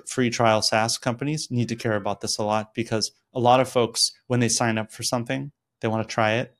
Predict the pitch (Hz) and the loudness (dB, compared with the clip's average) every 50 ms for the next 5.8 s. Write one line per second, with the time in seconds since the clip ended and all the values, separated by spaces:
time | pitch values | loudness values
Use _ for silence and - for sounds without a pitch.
0 | _ - 120 107 117 110 - 120 110 104 95 110 107 98 - 113 110 104 104 104 | _ -2 0 0 0 0 0 0 -2 -2 -2 -2 -4 -4 -4 -4 -4 -4 -4 -4
1 | - 110 104 101 - 117 107 98 104 - - 127 117 123 - _ - 117 107 101 | -4 -6 -6 -6 -6 -6 -6 -6 -6 -6 -6 -6 -6 -8 -10 _ -6 -4 -4 -6
2 | 101 - 110 107 104 107 110 110 - - - 131 131 127 131 135 147 147 _ _ | -6 -6 -6 -4 -4 -4 -6 -6 -8 -10 -8 -8 -6 -6 -6 -8 -8 -10 _ _
3 | _ _ - - - - - 143 127 123 - 143 143 160 160 - - - 131 120 | _ _ -20 -20 -14 -2 2 2 2 4 4 4 4 4 4 2 2 4 4 4
4 | 117 117 117 113 - 113 104 120 135 135 117 110 135 135 135 151 147 123 - - | 4 4 2 0 -2 -2 0 2 2 2 0 -2 -4 -6 -4 -4 -2 -2 -2 -2
5 | - 117 95 - - - - - 220 175 123 107 110 113 - | -4 -4 -6 -6 -6 -2 2 4 4 4 4 0 -2 -6 -12